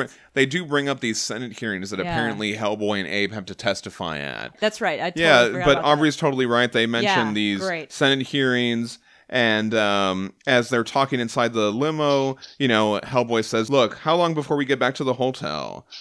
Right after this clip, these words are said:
Speaker 2: I'm gonna have a heck of a time falling asleep with this testimony thing tomorrow." And then Manning's like, "Ah, well, we're going to Sweden." "What the hell's in Sweden?" Hellboy asks. Manning's features were grave,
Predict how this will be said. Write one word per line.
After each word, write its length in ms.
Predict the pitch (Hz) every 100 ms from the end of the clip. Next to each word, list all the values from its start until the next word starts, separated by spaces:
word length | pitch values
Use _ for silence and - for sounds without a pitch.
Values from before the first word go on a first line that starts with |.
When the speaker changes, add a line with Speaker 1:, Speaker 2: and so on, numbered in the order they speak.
| -
Speaker 2:
I'm 120 | 113 113
gonna 160 | 117
have 160 | 120 110
a 60 |
heck 160 | 110 120
of 80 | 139
a 60 |
time 340 | 123 135 131 135
falling 220 | 131 131
asleep 340 | 120 - 131 135
with 80 | 120
this 160 | 120
testimony 480 | - 110 - 107 101
thing 220 | 107 110
tomorrow." 680 | 117 98 80 80 64 50 - - - _ 113
And 220 | 107 104
then 320 | 110 110 107 - -
Manning's 420 | 113 113 110 104
like, 220 | 98 98
"Ah, 540 | 135 143 117 92 76 76 _
well, 120 | 117 110
we're 140 | 135
going 240 | 156 156
to 80 | 156
Sweden." 720 | 147 113 101 92 69 50 50 - -
"What 120 | 131
the 120 | 175
hell's 220 | 170 175
in 100 | 180
Sweden?" 460 | 165 127 135 165 104
Hellboy 420 | 104 98 92 90
asks. 520 | 87 85 85 90 - - _ _ _
Manning's 400 | 123 120 135 131
features 400 | - 131 143 131
were 100 | 143
grave, 720 | 117 98 90 87 78 76 76